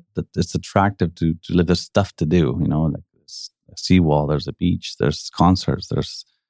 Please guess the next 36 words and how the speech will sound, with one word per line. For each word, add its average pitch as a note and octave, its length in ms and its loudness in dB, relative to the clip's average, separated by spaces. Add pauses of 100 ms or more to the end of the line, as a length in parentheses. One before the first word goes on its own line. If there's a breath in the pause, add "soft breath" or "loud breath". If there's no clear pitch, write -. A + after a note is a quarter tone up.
(260)
games F2+ 300 4
to D2+ 120 -2
go C#2+ 260 0
to. C#2+ 200 0 (500)
I A#2 120 2
would D3 240 0
actually A#2 340 2
recommend F#2+ 540 2 (760)
to - 80 -20
stay C3+ 260 2
away G#2 200 4
from G2 160 -2
a D#2 60 0
single E2+ 240 0
family E2 280 0
home. D#2 420 -2 (140)
This - 180 -4
is - 180 -8 (480)
completely G2 320 4
personal D#2+ 340 -2
opinion. D#2+ 400 -2 (120)
Why? F2+ 360 2 (840)
Well, G2 100 4
first C#3+ 240 2
of A2 80 4
all, F2+ 360 2 (680)
when G#2+ 320 4
you C3+ 260 2
own A#2 200 4
a G#2+ 60 2
single G#2 240 -4
family F#2 280 -2
home F2+ 200 0
as E2+ 120 -4
an E2+ 100 -4
investment, E2+ 640 -2